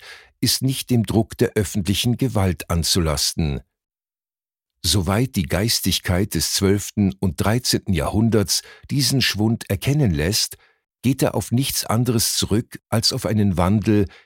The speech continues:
in den Interessen der muslimischen Intelligenz. Glaubensseligkeit stumpfte das kritische Wollen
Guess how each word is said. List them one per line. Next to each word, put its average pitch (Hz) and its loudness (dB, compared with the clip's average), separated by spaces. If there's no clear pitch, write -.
in 139 2
den 139 0
Interessen 104 0
der 113 2
muslimischen 95 0
Intelligenz. 104 -2
Glaubensseligkeit 107 2
stumpfte - -2
das 104 2
kritische 113 0
Wollen 104 2